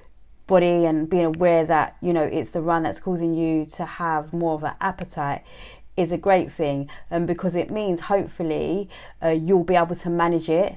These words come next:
and not overeat and put ki-, some kind of structure or plan in place to avoid or stop the overeating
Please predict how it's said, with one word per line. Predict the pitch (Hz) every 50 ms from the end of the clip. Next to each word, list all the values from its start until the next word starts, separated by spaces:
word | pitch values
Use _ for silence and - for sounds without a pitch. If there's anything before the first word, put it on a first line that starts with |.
| - - -
and | 160 160 160 165 170
not | 180 175 - - 165
overeat | 160 165 160 156 156 151 151 151
and | - 165 160 -
put | - 185 -
ki-, | - 185 170 165
some | - 196 185 185
kind | 180 - 190 180
of | 160
structure | 165 - - 196 175 - - - 175
or | 165 156 156 151
plan | 156 - 185 165 165
in | 156 156
place | 160 - 175 170 160 156 151 151 - - - - - - - - - -
to | - - 175
avoid | 170 160 156 175 175 170 165 160 160 160 156 - -
or | - 170 160 160
stop | - - - 165 139 - - - - - - - - -
the | - 147 - -
overeating | 170 170 160 160 160 156 151 151 151 - - 151 143 143 143 139 139